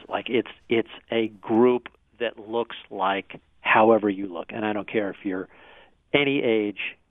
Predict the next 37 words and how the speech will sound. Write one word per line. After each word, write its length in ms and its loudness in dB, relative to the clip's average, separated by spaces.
any 220 -2
race, 340 -2
any, 320 0
any, 360 0
any, 360 -4
any. 300 -8
Come 260 0
on 180 0
in 200 -4
and 140 -12
find 360 0
your 300 6
group, 320 -2
because 300 -4
that's 300 4
what's 140 -6
happened. 460 -4
When 160 0
Launch 300 2
Code 220 4
opened 320 2
up 200 2
the 140 2
opportunity, 840 -2
we 180 0
found 420 -2
that 100 0
all 160 4
people 340 -2
from 140 -4
all 160 4
walks 260 2
of 80 -20
life 200 -2
seem 260 -4
to 100 -2
have 340 -2